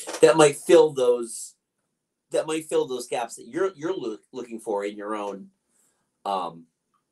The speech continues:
in your own organization. And then again, it's looking outside of that, being able to network via something like LinkedIn or, you know, I find that, that that's the best way of just getting people to talk to, especially if they're,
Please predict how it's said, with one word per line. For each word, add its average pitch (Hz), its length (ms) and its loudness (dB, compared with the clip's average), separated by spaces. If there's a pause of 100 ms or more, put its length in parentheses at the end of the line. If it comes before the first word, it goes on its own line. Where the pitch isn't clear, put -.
(600)
in 135 120 -6
your 127 160 -2
own 135 160 -2
organization. 92 840 -10 (240)
And 196 120 0
then 214 100 6
again, 165 400 4
it's - 440 -8 (200)
looking 135 520 -8
outside 120 580 -6
of - 120 -14
that, - 260 -16
being 117 320 -10
able 117 200 -12
to 113 400 -6 (460)
network 117 680 -2
via 107 280 -4
something 113 260 -12
like 107 160 -10
LinkedIn 101 840 -10 (120)
or, 98 600 -4 (920)
you 113 100 -4
know, 98 80 -2
I 104 80 -2
find 139 360 2
that, 127 100 -14
that 123 220 -8
that's 143 180 -4
the 156 80 -10
best 139 200 -2
way 120 100 -4
of 110 100 -6
just 101 280 -14 (800)
getting 139 300 -4
people 123 260 -16
to - 160 -20
talk - 380 -6
to, 139 240 -4
especially 113 440 -6
if - 80 -10
they're, 117 240 -4